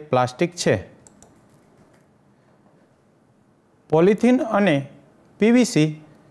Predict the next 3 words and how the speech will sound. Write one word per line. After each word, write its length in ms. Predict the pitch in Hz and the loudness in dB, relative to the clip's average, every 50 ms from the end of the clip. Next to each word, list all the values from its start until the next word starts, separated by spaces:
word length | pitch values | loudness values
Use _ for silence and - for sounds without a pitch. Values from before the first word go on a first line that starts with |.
| _ _ _ _ _ _ _ _ | _ _ _ _ _ _ _ _
થર્મોપ્લાસ્ટિકના 1040 | - - 165 185 190 220 247 247 240 - 180 175 170 - - 180 175 185 190 196 196 - - 147 | -6 -4 -2 0 2 2 2 2 2 0 0 0 -2 -4 -8 -8 -4 -4 -4 -2 -2 -2 0 2
ઉદાહરણ 420 | 139 147 143 143 151 156 165 - | 2 2 2 0 -2 -4 -6 -4
છે. 120 | - 147 | -4 -4